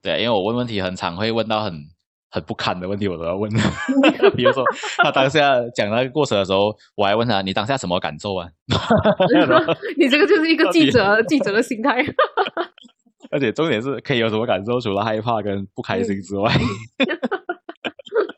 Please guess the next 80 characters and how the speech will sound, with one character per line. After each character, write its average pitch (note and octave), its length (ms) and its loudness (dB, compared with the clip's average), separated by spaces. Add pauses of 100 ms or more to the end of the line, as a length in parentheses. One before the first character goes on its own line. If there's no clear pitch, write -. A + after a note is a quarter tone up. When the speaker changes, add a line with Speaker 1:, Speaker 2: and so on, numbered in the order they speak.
(1400)
Speaker 1:
然 G#2+ 140 -2
后 C#3 40 -2
还 A#2+ 60 0
有 G2 60 -2
就 G#2+ 80 -2
是 B2 60 0
很 G#2+ 160 -2
废 A#2 200 0
的， G2+ 40 2
当 F#2+ 100 0
然 F2+ 80 -2
就 G#2 80 -6
是 A2+ 100 -8
你 G#2 120 -8
后 C3+ 100 -4
来 C3+ 80 0
有 F#2+ 80 -2
跟 G2 160 -4
你 F2 80 -6
的 F2 60 -6
上 A2+ 180 -8
司 G2+ 180 -18
讲 C#2+ 160 -12
嘛， D2 140 -20 (280)
当-， A#2 280 -2
当 A#2 100 0
然 A2 100 -4
答 E2+ 140 -2
案 A2 120 0
也 F#2+ 100 -4
是 G#2+ 80 -6
很 F#2 120 -6
废， G#2 220 -4
当 A2+ 160 -4
然 G#2 120 -4
没 G2+ 120 -4
有， G2 140 -2
那 A2+ 120 -2
你 F#2+ 100 -6
讲 F2+ 160 -4
的 F#2+ 80 -8
话， G#2+ 140 -6
你 F#2+ 100 -8
不 A2+ 120 -10
就 A2+ 140 -4
不 A2+ 60 -8
是 A2 100 -8 (140)
被 A2+ 140 0
那 G#2+ 120 0
一 G#2+ 60 -2
边 G#2 160 -6
的 F#2+ 80 -6
人 E2+ 220 -6
更 G#2+ 140 -4
加 F#2+ 140 -4
欺 F#2+ 220 -10
负 G2 260 -12
吗？ D#2+ 240 -16
之 G3+ 120 -6
类 B3 140 -2
的。 D#4+ 80 -2
Speaker 2:
嗯。 D4+ 100 0 (500)
<laughs> - 400 -20
Speaker 1:
他 - 120 -4
讲 F#2+ 200 -2
说 G#2+ 240 0
最 C#3+ 220 0
顺 C3+ 220 -4
利 C3+ 100 -2
的 A2+ 80 2
方 G#2 180 -4
法 F2 140 -2
是 A#2+ 160 -8
呢， G2 180 -6
你 F2+ 220 -12
要 F2+ 120 -2
融 F#2 260 -4
入 G#2 160 -6
他 E2 120 -10
们， C#2 120 -16